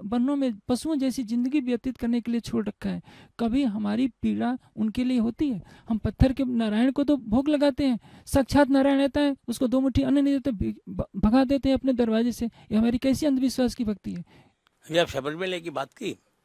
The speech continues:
Speaker 2: तो उसमें एक बात है
Speaker 1: हम्म।
Speaker 2: कि वो, वो जो मकर संक्रांति के दिन जाते हैं,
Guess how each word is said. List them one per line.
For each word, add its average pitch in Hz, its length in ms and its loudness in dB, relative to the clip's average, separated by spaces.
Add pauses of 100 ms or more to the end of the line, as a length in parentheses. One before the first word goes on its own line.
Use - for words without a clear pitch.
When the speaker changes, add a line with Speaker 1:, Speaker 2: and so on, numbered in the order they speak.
(140)
Speaker 2:
तो 151 80 -12
उसमें 180 320 -10
एक 170 220 -8
बात 135 240 -10
है 147 100 -16 (300)
Speaker 1:
हम्म। 208 120 -12
Speaker 2:
कि 170 120 -10
वो, 165 200 -10 (200)
वो 156 120 -6
जो 147 340 -6
मकर 143 260 -6
संक्रांति 156 400 -6
के 165 100 -10
दिन 143 140 -10
जाते 127 280 -8
हैं, 117 200 -12